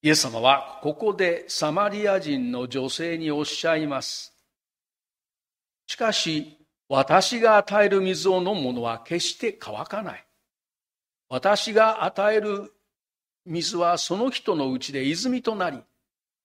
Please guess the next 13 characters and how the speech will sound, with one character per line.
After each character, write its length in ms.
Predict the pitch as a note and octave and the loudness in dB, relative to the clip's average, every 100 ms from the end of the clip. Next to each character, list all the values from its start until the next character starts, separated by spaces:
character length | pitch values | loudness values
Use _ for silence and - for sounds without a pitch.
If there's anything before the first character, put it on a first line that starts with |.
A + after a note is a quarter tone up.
| _ | _
永 160 | D3 F3 | 4 8
遠 140 | F#3 F#3+ | 8 8
の 120 | F3+ | 4
命 340 | G#3+ G3 - | 4 0 0
に 140 | C#3 C3+ | 0 0
至 180 | F#3 F3+ | 2 2
る 100 | C3+ | 2
水 280 | C#3 D#3+ | 0 -2
が 200 | F#3+ F3+ | 0 2
湧 160 | E3+ D#3+ | 2 0
き 200 | F#3 A3 | -2 -4
出 120 | G#3 | -4
る。 240 | D3+ A#2+ | -4 -8